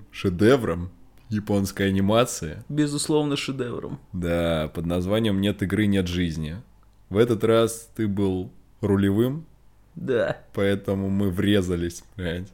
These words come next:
Speaker 1: в исекаи.
Speaker 2: Да, ну, нормально, нормально, нормально. К-, это клевый, клевый тайтл. Он вообще много где светился во всяких рекомендациях, и я такой: "Я доверяю вам".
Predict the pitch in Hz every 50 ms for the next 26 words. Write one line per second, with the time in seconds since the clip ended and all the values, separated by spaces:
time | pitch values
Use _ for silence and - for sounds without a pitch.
0 | - - - - - - 95 98 98 92 - - 104 87 - 107 110 113 113 101
1 | 92 110 - - - - - - - - - - - - 151 151 165 175 175 170
2 | 180 190 202 214 226 233 226 240 262 302 320 311 285 226 180 156 139 120 95 69
3 | - 147 180 202 226 226 190 147 123 117 - - - 147 151 165 202 196 151 -
4 | - - - - - 165 160 175 165 180 185 202 240 240 208 170 147 135 123 -
5 | - - - 165 160 202 220 208 202 208 - 196 165 139 135 - - - - -
6 | - - - - - - - - - 160 175 185 180 196 214 208 - - 269 254
7 | 233 214 185 175 170 160 175 208 233 240 226 196 185 180 180 185 196 196 - 202
8 | 202 202 - 233 214 - - 160 156 160 - 170 151 - - - 170 156 160 -
9 | 165 175 180 180 214 262 269 214 - - - - 175 170 175 170 180 170 156 170
10 | 165 151 151 170 190 202 185 180 175 175 170 170 180 180 185 190 190 190 185 170
11 | 151 143 139 139 135 123 120 131 131